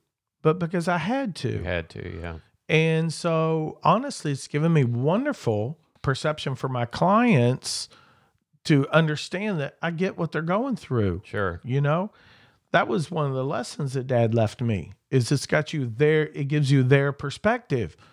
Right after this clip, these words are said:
Speaker 1: So you can honestly sit across the table from them now and say, "Man, I know what you're going through.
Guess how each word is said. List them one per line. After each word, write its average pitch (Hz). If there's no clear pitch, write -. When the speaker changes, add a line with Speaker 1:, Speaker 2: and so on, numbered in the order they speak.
Speaker 1:
So -
you 156
can 143
honestly 156
sit 156
across 135
the 117
table 196
from 127
them 123
now 135
and 147
say, 117
"Man, 139
I 131
know 120
what 113
you're 98
going 117
through. 98